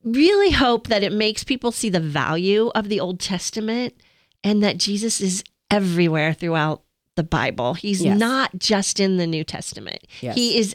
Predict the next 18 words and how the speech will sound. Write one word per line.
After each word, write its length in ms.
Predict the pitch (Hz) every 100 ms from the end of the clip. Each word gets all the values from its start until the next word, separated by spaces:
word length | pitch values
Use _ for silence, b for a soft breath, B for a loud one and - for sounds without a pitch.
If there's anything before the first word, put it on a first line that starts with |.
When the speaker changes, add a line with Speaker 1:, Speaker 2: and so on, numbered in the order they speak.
| -
Speaker 1:
everywhere. 640 | 175 160 156 170 - - 202 B B _
God 420 | 214 208 220 226
was 180 | 196 196
speaking 560 | - - 226 220 220 196
of 140 | 190
him 200 | 202 196
from 260 | 190 180 165
the 80 | 165
moment 600 | 175 180 190 202 202 180
mankind 840 | 170 170 170 - 175 165 165 170
fell. 540 | - - - - - b b b b -
He 180 | 123 170
Speaker 2:
Mm-hmm. 40 |
Speaker 1:
was 140 | 170
talking 400 | - - 156 185
about 300 | 165 156 117
Jesus. 640 | - 139 214 - - - 151
Speaker 2:
Mm-hmm. 320 | 147 131